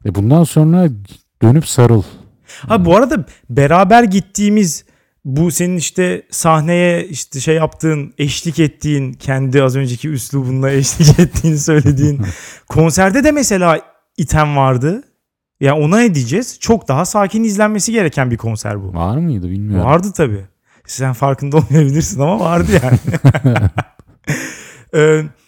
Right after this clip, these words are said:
Speaker 2: bir, bir tanesi de bu. Hakikaten çok fazla item var. Başka bir tane mesela aklıma gelen yine konuşan insanlar.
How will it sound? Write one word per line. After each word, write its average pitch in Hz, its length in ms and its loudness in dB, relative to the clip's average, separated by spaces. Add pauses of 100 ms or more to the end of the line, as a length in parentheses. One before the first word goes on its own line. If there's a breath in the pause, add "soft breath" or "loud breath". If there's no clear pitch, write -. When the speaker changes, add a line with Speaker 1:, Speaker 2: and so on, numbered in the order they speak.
(300)
Speaker 2:
bir, 233 240 -6
bir 226 80 0
tanesi 139 340 -4
de 147 140 0
bu. 98 160 -6 (480)
Hakikaten 151 480 -4
çok 135 200 -2
fazla 120 300 -4
item 107 300 -6
var. 104 220 -8
Başka 165 340 -2
bir 156 60 -2
tane 123 260 -8
mesela 120 360 -4
aklıma 123 300 -6
gelen 110 200 -6
yine 131 320 -8 (920)
konuşan 127 440 -4
insanlar. 98 600 -16